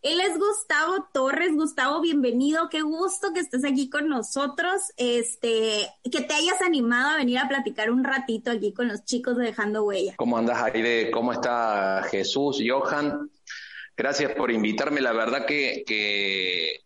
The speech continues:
Speaker 2: yo me siento formar parte de la casa de Xochicalco Mexicali. La verdad que cuando fui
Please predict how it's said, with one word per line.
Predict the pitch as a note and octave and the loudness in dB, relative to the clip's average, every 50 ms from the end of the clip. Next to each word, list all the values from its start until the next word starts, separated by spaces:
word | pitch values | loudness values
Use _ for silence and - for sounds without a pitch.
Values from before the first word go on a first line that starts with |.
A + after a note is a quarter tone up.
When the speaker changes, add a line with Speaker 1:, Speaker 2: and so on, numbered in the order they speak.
| _ _ - | _ _ -6
Speaker 2:
yo | F#2+ G2+ A2+ B2 | -4 -2 0 0
me | C#3 C#3 - | 0 0 0
siento | - - D3 D#3 E3 D#3 D3+ C#3+ C3 A#2+ A2+ G#2+ G#2 G#2 G2+ G2+ G2+ G2 G2 F#2+ F#2 F#2 F#2 F#2 F#2 F#2+ - - - - | 0 0 0 0 0 0 0 0 0 0 2 2 2 2 2 2 2 2 2 2 0 0 0 0 0 -2 -4 -8 -10 -8
formar | - - G#2+ G#2 A2 A#2 B2+ A#2+ A2+ - | -6 -4 -2 0 0 0 0 -2 -2 -2
parte | B2+ A#2+ A#2 A#2 - A2+ | -2 -2 -2 0 0 0
de | G#2 G2+ | 0 0
la | G2 F#2+ F#2+ F#2+ | 0 0 0 0
casa | G#2 G#2+ G#2 - - - G#2 G2 | -2 -2 -2 -4 -4 -2 -2 0
de | F#2 F#2 F2 | 0 0 0
Xochicalco | - F#2+ E2+ - - F2 - G2 G2 F#2+ - F#2 | -2 -2 -2 -4 -4 -2 -2 -2 -2 0 -2 -2
Mexicali. | F2+ F2+ F2 - - F2 - F2+ F2+ F2 F2 F2 F2 | -2 -4 -4 -4 -6 -6 -4 -4 -2 -2 -2 -2 0
La | F#2 F#2 | 0 0
verdad | F#2+ G2 G2+ G#2+ A#2+ A#2+ - | 0 0 0 0 -2 -2 -2
que | A2+ A2 - | -4 -4 -2
cuando | - A2 G2+ G2 G2 G2 G2 | -2 -2 -2 0 0 0 -2
fui | - - - B2 A#2+ B2 B2+ B2+ B2+ - B3+ B3+ | -2 -4 -2 0 0 2 2 2 0 0 -2 -4